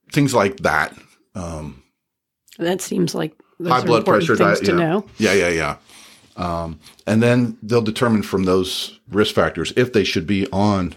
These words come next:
Speaker 1: a statin to try and avoid to prevent the risk.
Speaker 2: Causing problems.
Speaker 1: Yes, yes, big, big problems.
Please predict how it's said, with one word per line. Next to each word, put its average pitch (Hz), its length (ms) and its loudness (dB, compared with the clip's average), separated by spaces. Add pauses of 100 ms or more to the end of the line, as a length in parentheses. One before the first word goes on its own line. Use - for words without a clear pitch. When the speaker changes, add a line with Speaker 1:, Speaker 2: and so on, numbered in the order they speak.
(140)
Speaker 1:
a - 40 -10
statin 78 400 -4
to 78 140 -8
try 82 240 -2
and 82 100 -4
avoid 80 460 -4 (380)
to - 80 -14
prevent 78 440 -4 (1400)
the - 100 -12
risk. - 100 2
Speaker 2:
Causing 170 320 2
problems. 151 240 -4
Speaker 1:
Yes, - 440 -2
yes, 73 220 -2
big, 113 440 -2
big 98 180 -2
problems. - 520 -16